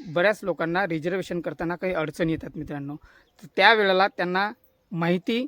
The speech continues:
मिळत नाही. तर त्या संदर्भातले आपल्या चॅनलवरती बरेचसे व्हिडिओ आपण टाकलेले आहेत की बस रिझर्वेशन करायचं, कसं करायचं, बसचं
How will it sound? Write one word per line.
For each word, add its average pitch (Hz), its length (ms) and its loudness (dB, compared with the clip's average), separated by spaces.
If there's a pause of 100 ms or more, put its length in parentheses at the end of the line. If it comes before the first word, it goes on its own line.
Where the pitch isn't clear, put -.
(120)
मिळत 190 320 4
नाही. 135 180 -6 (400)
तर 220 100 6 (160)
त्या 220 140 2
संदर्भातले 202 680 -2 (120)
आपल्या 196 300 -2
चॅनलवरती 180 500 0
बरेचसे 190 680 0
व्हिडिओ 185 260 0
आपण 190 280 2
टाकलेले 175 420 0
आहेत 170 140 2 (100)
की 220 120 -2 (400)
बस 190 240 2
रिझर्वेशन 185 440 2
करायचं, 170 520 4
कसं 180 280 -4
करायचं, 170 460 2
बसचं 170 300 0